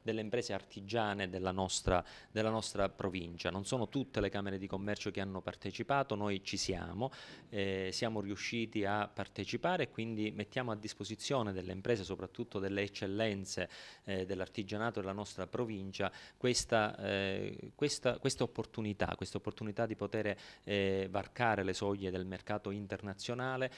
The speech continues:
eh, proprio con un click, con un click dal proprio, dalla propria postazione, eh, sita nella propria azienda. È importante, è un momento, eh, importante soprattutto per cercare, ecco, di superare questa crisi.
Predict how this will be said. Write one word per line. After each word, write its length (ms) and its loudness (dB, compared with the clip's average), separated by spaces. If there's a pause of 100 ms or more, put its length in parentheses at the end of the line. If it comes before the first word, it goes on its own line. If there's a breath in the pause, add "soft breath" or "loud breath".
(160 loud breath)
eh, 340 2
proprio 420 4
con 140 0
un 160 -6
click, 380 -4
con 160 -2
un 100 -2
click 320 -2
dal 160 0
proprio, 500 0
dalla 220 2
propria 300 0
postazione, 880 -2
eh, 220 -4
sita 280 -4
nella 220 -4
propria 340 -6 (300 loud breath)
azienda. 580 -4
È 120 -4
importante, 840 -2
è 20 -4
un 120 -4
momento, 560 -2 (280 loud breath)
eh, 720 0
importante 840 -2
soprattutto 520 -4
per 100 -2
cercare, 500 -2
ecco, 280 -4
di 200 -6
superare 680 -2
questa 280 -2
crisi. 320 -10